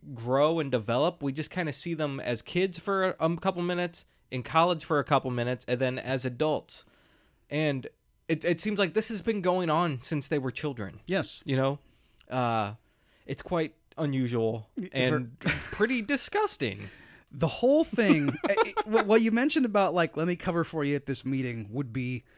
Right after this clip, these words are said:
Speaker 2: semi-acceptable.
Speaker 1: Yeah, that's fine.
Speaker 2: You know,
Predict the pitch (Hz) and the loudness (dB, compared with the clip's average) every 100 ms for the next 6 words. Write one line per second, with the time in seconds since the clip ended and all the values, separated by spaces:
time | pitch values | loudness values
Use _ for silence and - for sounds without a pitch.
0 | _ _ - 190 175 156 123 - 120 - | _ _ -2 0 2 2 0 -4 -8 -8
1 | - - 285 113 160 160 - 196 123 104 | -14 -4 0 2 2 0 2 2 2 0
2 | 151 120 110 | -4 -4 -8